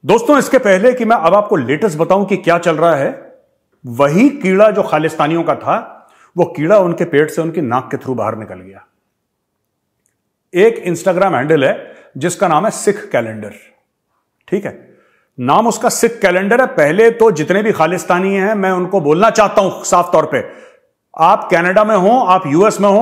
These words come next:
ऑस्ट्रेलिया में हो, यूके में हो, दुनिया के किसी कोने में हो, या खालिस्तानी हो, किसी नाली के अंदर हो, तुम किसी नाली के अंदर हो, तुम्हारा सिख धर्म से कोई लेना देना नहीं है। तो stop misusing the name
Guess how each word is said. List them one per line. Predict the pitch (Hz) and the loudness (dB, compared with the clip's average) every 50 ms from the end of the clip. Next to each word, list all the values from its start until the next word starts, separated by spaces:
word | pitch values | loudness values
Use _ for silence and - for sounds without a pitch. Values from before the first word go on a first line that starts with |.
| 262 233 165 | 2 2 2
ऑस्ट्रेलिया | 165 160 - - 170 175 185 208 214 | 0 0 0 0 0 2 2 2 2
में | 208 214 | 2 2
हो, | 214 214 240 220 | 2 2 2 2
यूके | 156 160 190 185 - 208 | 0 0 0 2 2 2
में | 196 226 | 4 4
हो, | 247 220 | 2 2
दुनिया | 151 151 165 185 202 214 208 | 0 0 0 2 2 2 2
के | 214 214 | 0 -2
किसी | 196 - - - - - 226 - 233 240 | -6 -8 -14 -12 -8 -6 -4 -2 -2 -2
कोने | 196 220 226 220 226 226 | 0 0 0 2 0 0
में | 220 220 | 2 2
हो, | 208 226 277 269 - - - - - - | 2 2 2 -2 -4 -10 -18 -18 -6 -2
या | 175 185 | -2 -2
खालिस्तानी | - - 156 180 202 208 - - 202 190 220 262 | 0 2 0 2 2 0 0 0 0 0 2 0
हो, | 269 269 | 0 0
किसी | - 185 - 233 226 | 0 -2 0 0 -2
नाली | 170 131 117 117 135 139 147 147 160 175 190 | -2 -2 -4 -4 -2 0 0 0 0 0 0
के | - 180 | 0 0
अंदर | 160 151 147 147 139 | -2 -2 -2 -4 -4
हो, | 123 117 | -4 -6
तुम | 113 - 98 92 _ _ _ _ _ _ _ _ _ _ _ _ _ _ _ _ _ _ _ _ _ _ _ _ _ _ - | -10 -14 -18 -20 _ _ _ _ _ _ _ _ _ _ _ _ _ _ _ _ _ _ _ _ _ _ _ _ _ _ -2
किसी | 202 202 262 247 | 0 0 2 2
नाली | 170 147 156 185 208 233 | 2 2 2 4 4 2
के | 202 196 | 2 2
अंदर | 180 165 151 139 127 | 0 0 0 -2 -2
हो, | 117 107 101 - - - - _ _ _ _ _ _ _ _ _ _ _ _ - | -4 -6 -12 -16 -20 -20 -20 _ _ _ _ _ _ _ _ _ _ _ _ -2
तुम्हारा | 180 175 180 185 196 226 254 262 | 0 2 4 4 4 4 4 2
सिख | - - - - 240 - 170 | 2 -2 0 0 0 0 0
धर्म | 131 151 170 202 196 | -2 0 0 0 0
से | - - - | 0 0 -2
कोई | - - 180 196 214 220 | 0 0 0 0 2 2
लेना | 196 165 156 170 180 196 196 175 | 0 0 0 2 2 2 0 0
देना | 151 170 180 190 190 180 | 0 0 0 0 0 0
नहीं | 147 135 139 139 156 170 156 | 0 -2 -2 -2 -2 -2 0
है। | 123 127 147 160 151 127 101 - - - - - _ _ _ _ - | 2 2 2 2 2 0 -2 -6 -12 -18 -20 -20 _ _ _ _ -4
तो | 139 | -4
stop | - - - - - - 240 254 262 254 - - - - 139 135 | -4 -4 -8 -4 2 4 4 4 4 0 -6 -10 -12 -12 -8 -4
misusing | 147 170 165 - - 190 214 196 196 220 208 | -2 -2 -2 0 0 0 0 2 0 0 2
the | 175 170 143 | 2 2 2
name | 143 160 185 202 214 214 | 2 0 2 2 2 0